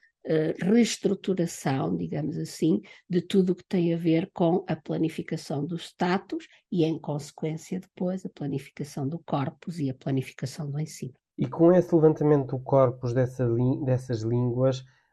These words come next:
Speaker 2: eh, obrigatoriamente terá que se transpor essa, esse corpus também para o mundo digital, porque, eh, hoje em dia as línguas que não estão, eh, que não são digitais acabam por morrer.
Speaker 1: Sim,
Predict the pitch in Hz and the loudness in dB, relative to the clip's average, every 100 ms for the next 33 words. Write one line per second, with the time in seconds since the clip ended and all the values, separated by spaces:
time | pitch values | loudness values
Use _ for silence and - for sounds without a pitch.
0 | - 165 160 - 180 127 127 123 127 123 | -12 -10 -10 -10 -4 -2 0 2 2 4
1 | 127 147 147 127 131 139 - - 147 139 | 2 2 0 2 4 4 2 2 2 2
2 | - 151 143 - _ - 147 147 - 160 | 0 0 0 -8 _ 4 4 4 2 4
3 | 143 123 113 - 123 117 - 117 - - | 6 6 2 -2 -2 -2 -2 -6 -8 0
4 | 127 131 131 131 - 127 131 139 143 139 | 4 4 2 -10 -4 0 0 0 0 0
5 | 123 120 120 131 135 127 123 120 135 151 | 2 2 0 2 2 2 0 -2 0 4
6 | 123 120 - 104 - 113 110 107 _ _ | 4 2 -2 -18 -8 -4 -4 -4 _ _
7 | _ _ _ - 110 - 120 120 123 127 | _ _ _ -8 -6 0 0 2 2 2
8 | 120 107 - 107 110 123 120 110 101 _ | 2 0 -2 -6 -4 -2 -2 -2 -8 _
9 | 117 113 113 117 120 - 127 120 110 - | -2 0 2 2 0 -2 0 0 -2 -8
10 | - 107 - 127 123 143 127 117 117 123 | -12 -10 -4 0 2 2 0 -2 -2 0
11 | 120 131 147 139 104 98 98 113 123 127 | 2 2 0 -4 -6 -12 -10 -6 -4 -2
12 | 113 _ _ _ _ _ _ _ - 214 | -4 _ _ _ _ _ _ _ -2 -2
13 | 196 | -2